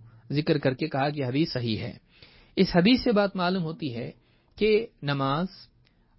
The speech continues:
روزہ، صدقہ سب کر رہی ہے عورت، لیکن زبان خراب ہے، کیا فائدہ ہوا؟ لہذا صحابی کا جو پوچھنا ہے کہ اللہ کے رسول،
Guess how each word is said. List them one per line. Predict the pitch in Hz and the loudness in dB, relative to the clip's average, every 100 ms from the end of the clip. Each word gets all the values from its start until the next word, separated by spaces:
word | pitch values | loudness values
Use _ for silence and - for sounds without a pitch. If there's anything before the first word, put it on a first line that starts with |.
| - | -4
روزہ، | 131 151 151 139 151 185 _ _ _ _ _ - | 2 4 4 2 0 -4 _ _ _ _ _ 2
صدقہ | 165 180 160 160 175 - _ _ - | 2 4 2 2 0 -10 _ _ 2
سب | 214 202 | 2 6
کر | 208 | 6
رہی | 220 | 6
ہے | 208 | 4
عورت، | 180 123 - _ _ _ _ _ _ _ _ _ _ _ - - | 4 0 -6 _ _ _ _ _ _ _ _ _ _ _ -20 -10
لیکن | 120 123 | -10 -8
زبان | 123 123 131 135 | -8 -4 -4 -4
خراب | 127 - 98 | -8 -10 -10
ہے، | - - - _ _ _ _ _ _ _ _ - | -10 -16 -20 _ _ _ _ _ _ _ _ -4
کیا | 156 156 | -2 0
فائدہ | 147 131 117 | -2 -4 -6
ہوا؟ | 107 - - _ _ _ _ _ _ | -10 -16 -20 _ _ _ _ _ _
لہذا | - 156 180 175 | -6 -4 -2 -2
صحابی | 165 151 170 208 | -2 -2 0 0
کا | 208 | -2
جو | 190 | -2
پوچھنا | 165 196 196 202 151 | -2 -4 -2 -2 -2
ہے | 110 170 - _ _ _ _ | -4 -10 -14 _ _ _ _
کہ | 170 | -2
اللہ | 175 202 196 | 0 2 0
کے | |
رسول، | 175 - 160 180 | -2 -2 -2 -2